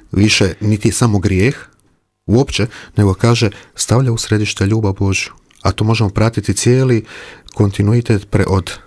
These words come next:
Franje preko Bonaventure, kad smo kod velikana, i taj jedan sustavni prikaz koji daje Dun Scott. I koji možemo itekako reći da je danas vrlo aktualan,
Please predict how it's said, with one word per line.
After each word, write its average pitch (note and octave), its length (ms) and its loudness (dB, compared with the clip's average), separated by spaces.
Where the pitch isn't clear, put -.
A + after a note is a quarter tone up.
Franje A2+ 480 2
preko B2 340 0
Bonaventure, A2 840 2
kad F2+ 160 0
smo E2+ 160 -2
kod F2 120 0
velikana, G2+ 500 2
i G2+ 180 2
taj G2 160 0
jedan G2 140 2
sustavni G#2+ 480 0
prikaz G2 380 -2
koji F#2 160 0
daje F2+ 280 0
Dun F2+ 200 -2
Scott. - 400 -4
I F#2+ 80 0
koji F#2+ 200 2
možemo A#2+ 280 2
itekako C3 480 -2
reći B2+ 280 -2
da G2+ 100 0
je G2 60 2
danas A2+ 360 0
vrlo C3+ 280 2
aktualan, G2+ 600 0